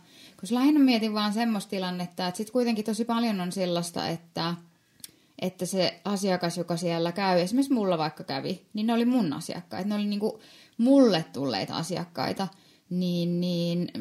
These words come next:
niin mitä sit, jos siellä kuitenkin joukossa on tämmösiä, ja ne kysyy, että mihin se on mennyt. Ja, e,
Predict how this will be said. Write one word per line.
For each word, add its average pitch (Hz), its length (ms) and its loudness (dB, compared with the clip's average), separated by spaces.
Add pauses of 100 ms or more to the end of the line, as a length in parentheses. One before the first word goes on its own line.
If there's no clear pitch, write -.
(120)
niin 214 160 -2
mitä 226 180 -2
sit, 220 200 -4
jos 214 140 -2
siellä 202 160 -2
kuitenkin 220 360 0
joukossa 220 360 -2
on 214 140 -2
tämmösiä, 156 460 -4
ja 160 60 -6
ne 175 80 -6
kysyy, 190 340 -2
että 170 120 -2
mihin 202 200 -2
se 185 60 -6
on 185 80 -6
mennyt. 160 460 -6 (200)
Ja, 180 100 -6
e, 185 300 -6